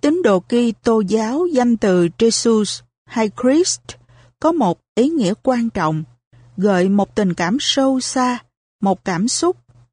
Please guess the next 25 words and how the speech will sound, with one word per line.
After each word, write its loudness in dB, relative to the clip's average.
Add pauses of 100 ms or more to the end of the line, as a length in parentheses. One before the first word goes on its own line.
(420)
Nhưng 2
danh 0
từ 0
ấy 0
lại -2
không -2
có -4
ý 2
nghĩa 0
gì 0 (500)
với 0
người 0
theo -4
đạo -2 (180)
Ấn, 0 (420)
đạo -2
Phật -6
hay -2
đạo -2
Hồi. -2 (760)
Chúng 0
không -2
phải -4
là -4
vật -2